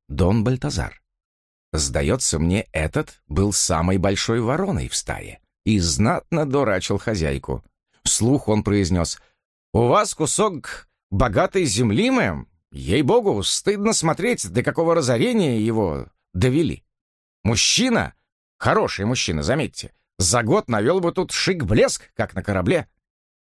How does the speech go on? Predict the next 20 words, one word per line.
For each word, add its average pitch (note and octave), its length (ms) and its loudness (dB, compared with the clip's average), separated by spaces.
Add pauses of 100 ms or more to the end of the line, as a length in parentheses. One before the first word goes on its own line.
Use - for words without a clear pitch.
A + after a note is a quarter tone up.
(200)
Никто F#3 540 2
не B2+ 320 0
предлагал F3 480 2
бросить C3+ 340 -2
вам A2 200 0
спасательный B2 580 0
круг?» - 320 -6 (880)
Слова G3 640 0
во F3 160 0
рту, G#3 440 0 (480)
что - 340 -2
камни A#2 480 -2
в G2+ 120 -8
проще. C3+ 580 -2 (800)
Многие G3+ 540 2
обещали, D#3 600 0
но F3+ 200 0
никто - 460 -4
не C#3 160 -2
делал. G#2 480 -6